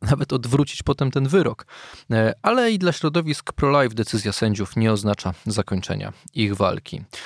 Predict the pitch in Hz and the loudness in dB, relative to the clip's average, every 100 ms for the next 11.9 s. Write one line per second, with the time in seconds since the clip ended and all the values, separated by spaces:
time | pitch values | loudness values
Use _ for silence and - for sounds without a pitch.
0 | - - 147 147 135 131 _ - 135 - | -14 0 4 4 4 0 _ 0 0 0
1 | - 165 107 - - - 107 110 139 131 | 0 2 2 -2 -8 -10 -6 2 2 2
2 | 101 - - 156 - _ - 110 120 117 | -4 -4 -8 -8 -12 _ -4 -2 0 0
3 | 120 110 120 113 - - 131 120 110 - | 0 -2 -2 -4 -2 0 2 2 -2 -2
4 | 139 170 - 151 139 127 - - 107 - | 2 2 2 -2 -2 -2 -6 -4 -4 -2
5 | 95 - 95 85 - - - - _ _ | -8 -2 0 -2 -6 -16 -20 -20 _ _
6 | _ 143 135 113 98 - - 80 - - | _ 0 2 2 -2 -6 -14 -14 -20 -20
7 | - - - - _ _ _ _ - 233 | -20 -20 -20 -20 _ _ _ _ -4 2
8 | 240 185 165 151 139 156 - 131 - 127 | 4 4 4 2 2 0 0 0 0 -2
9 | 110 120 123 110 120 - 127 123 147 127 | 0 0 0 2 0 2 2 4 4 2
10 | 95 95 - 135 143 - - 123 123 120 | 0 -4 -2 0 0 -2 0 2 4 2
11 | 110 110 123 139 120 107 - 110 | 0 2 2 4 2 0 0 0